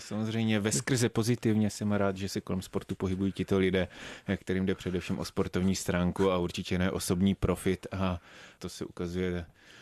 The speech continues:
v případě Petery na tom, že po něm zůstávají obrovské dluhy, které jistě investuje právě na vysoké platy hráčů a odměny. No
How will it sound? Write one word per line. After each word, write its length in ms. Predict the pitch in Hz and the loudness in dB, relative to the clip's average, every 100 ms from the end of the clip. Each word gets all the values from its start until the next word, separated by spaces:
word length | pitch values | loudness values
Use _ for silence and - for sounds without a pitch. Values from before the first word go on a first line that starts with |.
| - | -20
v 80 | - | -14
případě 420 | - 98 92 90 | -10 -4 -2 -2
Petery 420 | - 82 90 87 | -4 -4 -2 0
na 100 | 82 | -2
tom, 280 | - 87 87 | -4 -2 -2
že 180 | 82 92 | -2 -4
po 120 | - | -4
něm 180 | 85 87 | -2 -2
zůstávají 480 | 82 - 85 87 90 | -2 -4 -2 0 0
obrovské 460 | 82 80 - - 90 | -2 -6 -4 0 0
dluhy, 240 | 85 87 | 0 -2
které 260 | - 87 87 | -4 -2 -2
jistě 280 | - 95 | -2 -2
investuje 600 | 90 87 82 - 92 87 | 0 -2 -4 -4 -2 -2
právě 380 | 85 87 85 85 | -2 -4 -4 -4
na 220 | 85 82 | -6 -4
vysoké 420 | 82 82 90 - 85 | -6 -6 -8 -6 -6
platy 300 | 80 - 85 | -8 -6 -4
hráčů 460 | 87 82 - 92 | -2 -2 -2 -2
a 40 | 85 | -2
odměny. 420 | 82 85 90 82 - - - - - | -2 0 2 0 -4 -20 -20 -20 -10
No 180 | 87 | -8